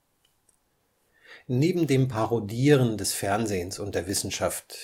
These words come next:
spielt fehlerhafte Kommunikation im Studiointerview eine so zentrale Rolle, dass der Germanist Felix Christian Reuter den Trickfilm in seiner Dissertation über Loriots Fernsehsketche als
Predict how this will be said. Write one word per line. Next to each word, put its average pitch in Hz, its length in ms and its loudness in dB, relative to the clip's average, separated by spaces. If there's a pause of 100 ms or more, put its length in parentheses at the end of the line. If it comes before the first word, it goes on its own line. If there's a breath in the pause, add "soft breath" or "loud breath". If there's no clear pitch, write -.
spielt - 460 -8
fehlerhafte 104 760 -4
Kommunikation 110 1040 -2
im 104 400 -8
Studiointerview 123 1200 -2 (420 loud breath)
eine 120 480 -2
so 123 280 2
zentrale 113 580 0
Rolle, 98 420 0 (400 soft breath)
dass - 240 -6
der 87 140 -4
Germanist 92 720 -2
Felix - 800 -2
Christian 104 520 -4
Reuter 95 680 -4 (500 soft breath)
den 113 200 -2
Trickfilm 151 640 -2
in 110 160 -4
seiner 107 240 -2
Dissertation 107 880 -4
über 117 200 -6
Loriots 101 500 -2
Fernsehsketche 110 1000 -4 (420 soft breath)
als - 600 -2